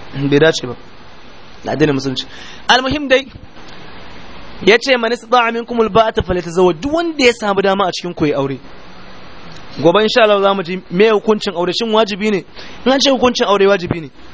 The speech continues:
Idan ka samu dama baka yi auren ba, me kake yi? Zunubi kake samu ko? An gane. Idan kuma an ce ba wajibi bane, duk zamu ji dai gobe, insha Allah, mun zo yi bayanin hukuncin aure. Fankihu din da ake faɗa da wa ankihu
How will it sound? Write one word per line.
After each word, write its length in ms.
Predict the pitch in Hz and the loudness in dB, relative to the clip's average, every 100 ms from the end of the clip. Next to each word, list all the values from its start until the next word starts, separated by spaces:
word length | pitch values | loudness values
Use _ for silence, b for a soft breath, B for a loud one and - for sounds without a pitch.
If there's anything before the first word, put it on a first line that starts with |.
| - - - - - - | -18 -18 -18 -18 -12 0
Idan 320 | 226 277 302 - | 4 4 2 0
ka 100 | 294 | 0
samu 280 | 285 240 240 | 4 2 4
dama 220 | 240 247 | 2 2
baka 200 | 208 202 | 0 -2
yi 60 | 190 | -2
auren 160 | 226 | -2
ba, 80 | 214 | -4
me 100 | 196 | -6
kake 140 | 214 | -6
yi? 180 | 202 190 - - - - - - - - - - - - - 143 | -8 -10 -4 -4 -4 -12 -18 -16 -14 -14 -14 -12 -12 -12 -4 2
Zunubi 240 | 214 269 | 4 6
kake 160 | 240 214 | 4 4
samu 260 | 180 185 156 | 0 -2 0
ko? 180 | 202 - - - - - - - - - - | 0 0 -6 -8 -18 -18 -18 -18 -18 -12 0
An 140 | 185 | 2
gane. 300 | 208 214 170 - - - - - - | 4 4 0 -8 -16 -14 -14 -14 -4
Idan 200 | 175 233 | 2 2
kuma 220 | 254 262 | 4 0
an 60 | 269 | 0
ce 140 | 269 | 2
ba 80 | 233 233 | 4 4
wajibi 220 | 233 233 | 4 2
bane, 120 | 226 | 2
duk 100 | 208 | 2
zamu 240 | 233 233 208 | 2 2 2
ji 80 | 180 | -2
dai 100 | 175 | -4
gobe, 180 | 156 | -2
insha 180 | 156 170 | -4 -4
Allah, 140 | 165 156 | -4 -4
mun 100 | 170 | 0
zo 120 | 190 | 0
yi 80 | 175 | 2
bayanin 280 | 170 175 | 0 -2
hukuncin 320 | 160 - 160 143 | -4 -4 -2 2
aure. 140 | 147 | 2
Fankihu 540 | 147 240 262 226 208 226 | 4 0 2 2 4 4
din 100 | 214 | 4
da 80 | |
ake 160 | 196 202 | 2 2
faɗa 200 | 180 185 | -2 0
da 80 | 185 | 0
wa 120 | 175 165 | 0 0
ankihu 520 | 226 220 - 226 | -4 -4 -4 -4